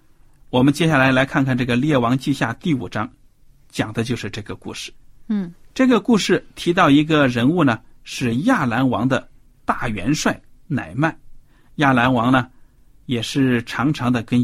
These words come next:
Speaker 1: 以色列征战。那么这个元帅乃曼呢，
Speaker 2: 嗯。
Speaker 1: 肯定也是带领着他的军队呢，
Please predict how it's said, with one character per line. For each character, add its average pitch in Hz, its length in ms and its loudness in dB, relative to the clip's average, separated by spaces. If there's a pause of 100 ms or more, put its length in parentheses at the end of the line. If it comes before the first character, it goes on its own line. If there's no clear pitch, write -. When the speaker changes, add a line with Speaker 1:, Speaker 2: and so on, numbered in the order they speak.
Speaker 1:
以 101 80 -6
色 165 200 -2
列 185 300 -2 (520)
征 117 200 -6
战。 110 200 -6 (560)
那 - 60 0
么 285 100 4
这 220 160 2
个 190 220 2
元 147 260 2
帅 208 220 2
乃 147 220 2
曼 185 240 2
呢， 143 200 2
Speaker 2:
嗯。 - 80 -20 (360)
Speaker 1:
肯 131 320 2
定 127 200 6 (300)
也 107 160 -4
是 139 160 -4
带 147 220 -2
领 101 160 -6
着 120 100 -4
他 127 140 -6
的 113 100 -6
军 139 240 0
队 135 160 2
呢， 101 140 -6